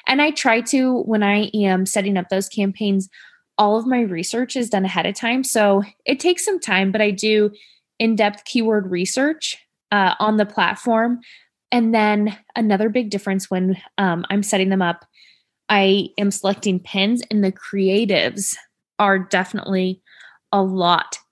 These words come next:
different. I found that so interesting when I have, and I've done them for my own business, my Facebook ads. Um, but anyways, yeah, there,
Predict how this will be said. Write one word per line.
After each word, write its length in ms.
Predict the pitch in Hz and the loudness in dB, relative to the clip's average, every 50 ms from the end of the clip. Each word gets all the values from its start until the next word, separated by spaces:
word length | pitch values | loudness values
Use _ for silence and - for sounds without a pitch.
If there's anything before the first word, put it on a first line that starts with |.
| _ - | _ -4
different. 360 | 196 196 - - 160 - - - | -4 -4 -2 -4 -6 -4 -2 -2
I 100 | 208 226 | -4 0
found 260 | - 233 220 233 247 | 0 0 0 2 0
that 80 | 262 - | -2 -2
so 200 | - - 220 - | -2 -4 -4 -2
interesting 680 | 190 208 202 226 208 - - - 208 196 196 202 185 - _ | -2 -4 -2 -4 -4 -4 -4 -2 -2 0 0 0 -2 -4 _
when 280 | 202 208 196 190 185 | -2 0 0 0 0
I 160 | - 196 196 196 | 0 0 0 0
have, 440 | 185 - 190 180 175 175 170 170 - - _ _ _ - - - - - | 0 0 0 2 2 0 -2 -4 -8 -18 _ _ _ -20 -20 -20 -10 -4
and 100 | - 247 | 0 0
I've 120 | 254 254 226 | 0 2 2
done 160 | 262 254 254 | 0 2 2
them 120 | 247 240 | 0 -2
for 180 | 240 - 226 202 | 0 0 0 2
my 240 | 202 190 185 175 - | 4 2 2 2 0
own 280 | - 190 185 185 190 190 | 0 0 0 0 0 0
business, 440 | 190 233 240 - 247 240 247 - 240 | 0 -2 0 0 -2 -2 -2 -4 -4
my 140 | 226 233 | -6 -6
Facebook 460 | 233 - 226 226 220 - - 226 226 233 | -4 -4 -4 -4 -4 -4 -4 -4 -2 0
ads. 340 | 233 240 240 247 233 - - _ - - | 2 2 2 0 -2 -6 -10 _ -6 -2
Um, 360 | - 214 196 185 180 175 180 175 - _ _ - _ - | 0 2 2 2 2 0 -2 -4 -8 _ _ -16 _ -6
but 340 | 208 196 226 214 214 214 - | -2 2 2 2 2 0 0
anyways, 640 | 220 214 202 190 185 180 175 175 180 185 190 - - _ _ _ _ _ _ _ _ _ _ _ _ _ _ | 0 2 2 2 2 2 2 0 0 -2 -6 -10 -12 _ _ _ _ _ _ _ _ _ _ _ _ _ _
yeah, 220 | - 214 175 - - - _ | -2 0 0 0 -2 -6 _
there, 180 | - 208 214 | 0 2 2